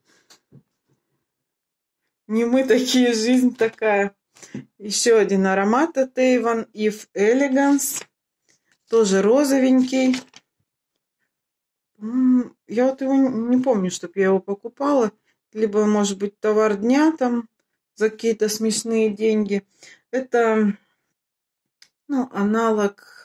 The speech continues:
Фам классического.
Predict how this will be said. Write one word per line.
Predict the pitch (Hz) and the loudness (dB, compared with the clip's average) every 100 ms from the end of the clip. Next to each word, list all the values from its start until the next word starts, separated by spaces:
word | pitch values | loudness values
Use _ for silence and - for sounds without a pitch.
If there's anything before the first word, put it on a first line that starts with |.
| _ _ | _ _
Фам | - 233 285 392 - _ _ _ _ | -8 -2 0 -2 -6 _ _ _ _
классического. | 277 277 302 285 - - - 262 262 254 254 | -2 -2 -2 -2 -4 -8 -6 -2 0 0 -2